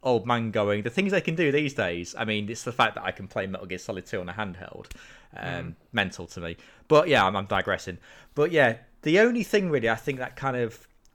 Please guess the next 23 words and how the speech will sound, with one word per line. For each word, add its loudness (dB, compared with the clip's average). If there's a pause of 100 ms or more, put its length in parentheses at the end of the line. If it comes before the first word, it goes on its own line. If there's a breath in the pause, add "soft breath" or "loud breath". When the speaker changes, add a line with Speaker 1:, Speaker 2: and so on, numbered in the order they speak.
Speaker 1:
was -2
a -2
minus 0
was -4 (140)
a -10
section -4
in -4
the -2
big -4
shell 2
bit 0
where 2
you -8
were -2
playing 2
as -4
Raiden 0 (500 loud breath)
and 0
Speaker 2:
Mm-hmm. -10
Speaker 1:
you -2
were 2
guiding 2
Emma, -2